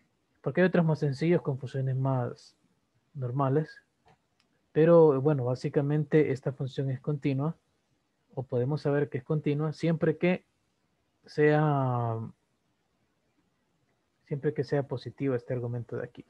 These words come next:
Todo, todo esto de aquí sea positivo. Mm. Porque el único problema, eh, sería cuando X se haya, bueno, cuando X se vaya acercando a cero, ¿verdad?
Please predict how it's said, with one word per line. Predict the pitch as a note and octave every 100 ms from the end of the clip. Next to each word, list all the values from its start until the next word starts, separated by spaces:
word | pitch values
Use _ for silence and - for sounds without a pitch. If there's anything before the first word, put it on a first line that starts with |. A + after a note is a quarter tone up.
| -
Todo, | C#3 C3 _
todo | C#3 C#3
esto | C3 C3+
de |
aquí | B2+ D#3+ D3
sea | B2+
positivo. | A#2+ A2+ A#2+ - - _ _ _ _ _ _ _ _ _ _ _ _ _ _ _ _ _ _ _ _ _ _ -
Mm. | C#3 B2+ B2+ B2 B2 - _ _ _ _ _ _ _ _ _ _ _ _ _ _ _ _ _ _ _ _ _ _ _ _ -
Porque | D#3+ D#3+ E3+
el | C#3+
único | D3+ D3
problema, | C#3 C#3+ C#3 D3 D3+ D3+ D3+ -
eh, | C3 B2+ B2+ B2 B2 B2 A#2+
sería | - B2 D3+
cuando | D#3 C#3+ B2+ A#2+
X | B2+ - B2+
se | C3
haya, | C3 B2+ A#2+ A#2 A#2 - _ _ _
bueno, | D3 C3+
cuando | C3 B2
X | A#2+ A#2+ -
se |
vaya | C3 C3
acercando | C3 B2+ C3 C3+ A#2+
a |
cero, | A2 - E3+ A#2
¿verdad? | A2+ B2+ C3